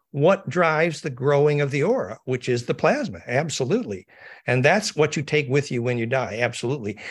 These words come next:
And it's so beautiful now that we can teach people to lucid dream by measurement, by making those frequencies,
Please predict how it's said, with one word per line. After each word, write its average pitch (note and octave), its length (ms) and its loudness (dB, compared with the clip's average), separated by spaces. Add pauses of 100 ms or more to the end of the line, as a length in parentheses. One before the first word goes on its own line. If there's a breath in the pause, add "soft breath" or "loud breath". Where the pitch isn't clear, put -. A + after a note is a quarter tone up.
And D#3 160 4
it's D3+ 140 2
so A3 180 6
beautiful F#3+ 420 2
now B2 220 2
that C3 160 2
we B2 80 -4
can A2+ 220 -8
teach - 400 0
people B2 480 -2 (320)
to D3 100 2
lucid G#3+ 420 4
dream D3 380 0
by B2+ 220 0
measurement, G3 640 0 (320 loud breath)
by A#2 120 4
making G#3+ 440 4
those A2+ 240 2
frequencies, G2+ 680 -8